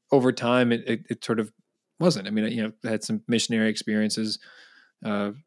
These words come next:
with, uh, some leprosy patients and aids orphans and, and things that, uh, really, I guess, kind of, um, amplified the, that,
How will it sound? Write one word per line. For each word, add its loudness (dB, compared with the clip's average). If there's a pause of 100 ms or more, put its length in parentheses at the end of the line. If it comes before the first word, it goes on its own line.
(840)
with, 0
uh, 0 (880)
some -4
leprosy 2
patients 0
and -4
aids 0 (120)
orphans -2
and, 0
and -2
things 0
that, -2 (680)
uh, 0 (1400)
really, 4
I 0
guess, 2
kind 2
of, -2
um, 0
amplified 4 (260)
the, -2
that, 0